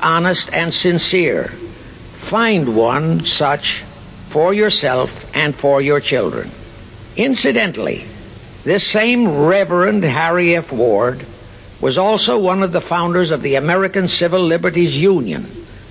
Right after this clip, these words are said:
a notorious pro-communist organization. He was the actual head of it from nineteen twenty to nineteen forty. He also was a co-founder of the American League Against War and Fascism,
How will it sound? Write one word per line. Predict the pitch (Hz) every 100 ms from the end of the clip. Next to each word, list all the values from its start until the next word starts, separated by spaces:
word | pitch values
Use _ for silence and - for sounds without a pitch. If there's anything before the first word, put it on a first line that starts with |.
| - -
a | 135
notorious | 156 160 - 220 175 123 147 -
pro-communist | - 170 180 165 165 165 165 180 - - - - - -
organization. | 143 156 156 170 147 165 139 - - 113 - - - - -
He | - 151
was | 180 175
the | 156 175
actual | 190 202 - 196 196 196
head | 160 226
of | 180 87
it | - - - - - -
from | - 123 139
nineteen | 170 175 175 180 180
twenty | - 165 175 196
to | 165
nineteen | 143 160 151 160 156
forty. | 147 175 156 98 64 - - - - - - - - -
He | 151 165
also | 180 190 - 226
was | 202 160
a | 156
co-founder | - 196 190 185 175 185 190 208
of | 147
the | 123 139
American | 139 175 202 214 220 190
League | 175 185 190
Against | 151 160 151 -
War | 117 143 175 190 196
and | 185
Fascism, | - 190 160 - 82 69